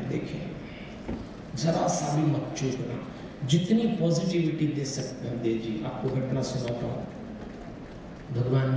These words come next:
कृष्ण कैसे मरे थे आपको मालूम है? एक जरा नाम के शिकारी ने तीर चलाया था, जहर बुझा और उनके पैर के तलवे के अंगूठे में लगा था।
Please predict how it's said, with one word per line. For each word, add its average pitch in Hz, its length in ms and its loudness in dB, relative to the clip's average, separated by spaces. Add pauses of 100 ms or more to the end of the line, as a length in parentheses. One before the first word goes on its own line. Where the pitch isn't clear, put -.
(140)
कृष्ण - 340 0 (1000)
कैसे 135 300 4 (100)
मरे 127 220 0
थे 127 100 -2
आपको - 260 -4
मालूम 120 320 0
है? 160 120 0 (1080)
एक 135 280 4
जरा 135 300 2
नाम 131 180 2 (100)
के 120 60 -2
शिकारी 131 460 0
ने 131 120 2
तीर 127 360 0
चलाया 117 340 0
था, 117 140 0
जहर 117 340 0
बुझा - 280 0 (1160)
और 127 100 4
उनके 127 280 2
पैर 131 460 2
के 123 120 -2 (100)
तलवे 117 240 2
के - 160 0
अंगूठे 123 380 0
में 113 160 0
लगा - 240 -2
था। - 140 -8